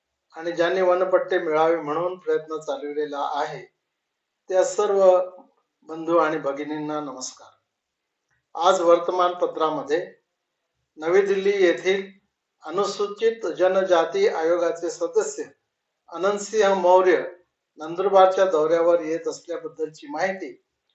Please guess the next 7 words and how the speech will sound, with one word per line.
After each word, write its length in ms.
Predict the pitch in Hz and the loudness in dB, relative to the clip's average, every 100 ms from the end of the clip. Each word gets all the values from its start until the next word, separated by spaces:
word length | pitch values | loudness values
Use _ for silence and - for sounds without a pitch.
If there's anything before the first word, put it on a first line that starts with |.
| _ _ - - | _ _ -14 -4
आमदार 400 | 170 185 190 185 185 - _ _ | -4 6 8 8 6 -4 _ _
राजेश 440 | 147 151 165 202 - | -2 0 2 0 0
पाडवी 440 | 185 170 190 185 | 0 2 2 0
यांच्या 640 | 156 156 185 170 170 - 156 | 0 -2 0 2 2 -2 -6
मार्फत 420 | 147 147 185 170 - - _ _ | -6 -2 0 0 -2 -18 _ _
आलेली 420 | 151 147 156 160 | -8 -4 -4 -2
आहे. 440 | - 156 95 - | -4 -4 -6 -16